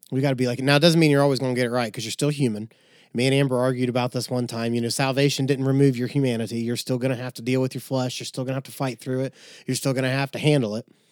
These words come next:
But handle it. Crucify it. Don't let it control you. So, that being said, if you're listening tonight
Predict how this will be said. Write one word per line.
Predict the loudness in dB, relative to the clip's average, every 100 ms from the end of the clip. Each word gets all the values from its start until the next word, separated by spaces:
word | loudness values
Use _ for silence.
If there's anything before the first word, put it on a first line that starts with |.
| -20 _ _ _
But | 0 2
handle | 6 6 6 0
it. | -4 _ _ _ _ _ _ -2
Crucify | 4 4 4 -4 -6 -6
it. | -14 -20 _ -2
Don't | 2 4
let | 6 4
it | 4
control | 0 2 0 2
you. | 2 0 -2 -18 _ _ _ _ _ _ _ _ -14 -2
So, | 4 4 4
that | 2 4
being | 4 4
said, | 4 4 4 0 -8 -20 -20 -18 -4
if | 0 6
you're | 8
listening | 10 8 8 4 4
tonight | 2 2 4